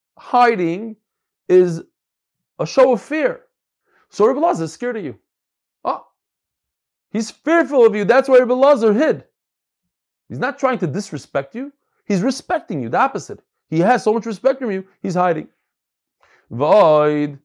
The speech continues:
So Rabbi Yochanan says, but you know, there's a bigger problem. And this is what I was referring to, to Yisrael Shalitsky's email.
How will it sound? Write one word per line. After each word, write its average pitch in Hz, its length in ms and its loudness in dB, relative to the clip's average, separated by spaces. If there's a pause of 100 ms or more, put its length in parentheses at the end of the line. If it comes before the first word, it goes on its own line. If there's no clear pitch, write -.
So 151 180 -2
Rabbi 147 200 -2
Yochanan 175 240 -4
says, 151 560 -2 (320)
but - 100 -4
you 180 40 0
know, 214 140 0
there's 180 100 -2
a 165 60 -2
bigger 214 220 0
problem. 92 400 -10 (680)
And 147 160 -4
this 233 200 -4
is 180 80 -6
what 202 120 2
I 190 60 4
was 156 120 0
referring 165 340 -4
to, 160 160 -4
to 147 120 -8
Yisrael 160 320 -2
Shalitsky's 160 640 -8
email. 135 460 -8